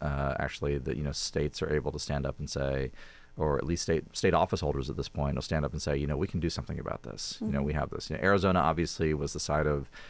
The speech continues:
Speaker 1: the famous or infamous, depending on your point of view, S B ten seventy, uh, back in two thousand.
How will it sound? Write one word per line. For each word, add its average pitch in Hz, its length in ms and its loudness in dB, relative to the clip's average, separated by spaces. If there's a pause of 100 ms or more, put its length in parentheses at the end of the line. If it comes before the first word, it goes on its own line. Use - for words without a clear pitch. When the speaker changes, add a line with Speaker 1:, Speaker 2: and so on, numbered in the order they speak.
(280)
Speaker 1:
the 76 240 2
famous 92 460 4
or 76 80 4
infamous, 78 340 2
depending 76 300 0
on 71 60 0
your 65 100 -2
point 73 200 -2
of 65 40 -2
view, 69 180 0
S - 120 -4
B 85 120 -4
ten 69 160 -2
seventy, 78 720 2
uh, 69 220 0
back 71 320 -2
in 73 180 2
two - 140 -4
thousand. 71 640 0